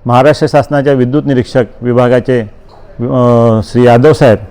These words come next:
यांनी व मानकामे साहेब यांनी बहुमूल्य मार्गदर्शन केले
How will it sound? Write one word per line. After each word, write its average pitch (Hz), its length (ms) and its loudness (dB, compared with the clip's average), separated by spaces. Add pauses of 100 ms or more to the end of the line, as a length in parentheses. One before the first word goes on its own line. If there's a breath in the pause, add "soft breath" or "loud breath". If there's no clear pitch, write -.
(240)
यांनी 131 340 2 (320)
व 135 80 4
मानकामे 135 460 2
साहेब 113 220 2 (380)
यांनी 135 340 0 (380)
बहुमूल्य 165 460 4
मार्गदर्शन 135 580 2
केले 104 260 -2